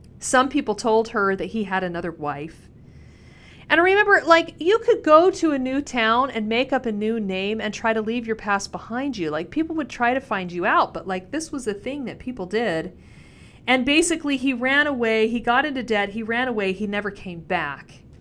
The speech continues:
But there were certain rules about how long they had to be gone, and you had to prove that they were dead, even though they'd abandoned you for a certain number of years. And so one of the myths surrounding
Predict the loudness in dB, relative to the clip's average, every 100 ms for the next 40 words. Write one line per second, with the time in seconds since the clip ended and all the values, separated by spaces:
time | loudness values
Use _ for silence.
0 | -20 -20 -20 -8 0 6 6 6 0 -2
1 | -2 -4 0 0 0 0 0 0 -2 0
2 | 0 0 -2 -2 -4 -6 -6 -4 -2 0
3 | 0 -2 -4 -6 0 0 -2 -6 -4 -2
4 | 0 2 2 0 -2 2 6 6 6 2
5 | -2 -2 0 0 -2 -2 -2 -2 -4 -6
6 | -6 -6 -6 -6 -6 -8 -10 -6 -6 -2
7 | 2 2 0 -6 -2 -2 -2 -6 -6 -6
8 | -6 2 4 4 2 2 4 6 4 4
9 | 6 6 4 -2 -4 -2 -4 -4 -2 -2
10 | -4 -6 -6 -8